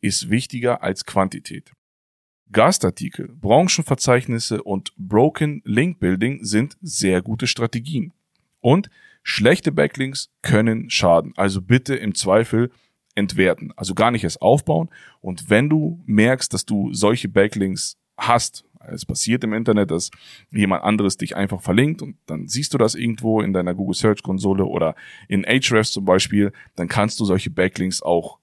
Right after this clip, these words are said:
schnell entwerten lassen. Obwohl Google auch sehr clever ist mittlerweile,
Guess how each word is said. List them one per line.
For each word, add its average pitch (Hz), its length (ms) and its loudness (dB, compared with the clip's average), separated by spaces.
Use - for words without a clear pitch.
schnell 90 300 0
entwerten 80 440 -2
lassen. 73 220 -8
Obwohl 110 220 2
Google 107 260 0
auch 78 160 0
sehr 87 220 -2
clever 131 280 4
ist 107 160 -2
mittlerweile, 95 540 2